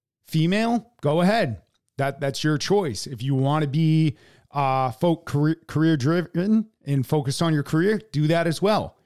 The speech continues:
But the feminist movement wants to push that, "Oh, you can have kids in your forties or whatever." No, no, you can't.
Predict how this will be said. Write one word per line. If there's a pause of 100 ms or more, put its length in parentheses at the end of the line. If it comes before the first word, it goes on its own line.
(500)
But
the
feminist
movement
wants
to
push
that, (240)
"Oh,
you
can
have
kids
in
your
forties
or
whatever."
No,
no,
you
can't.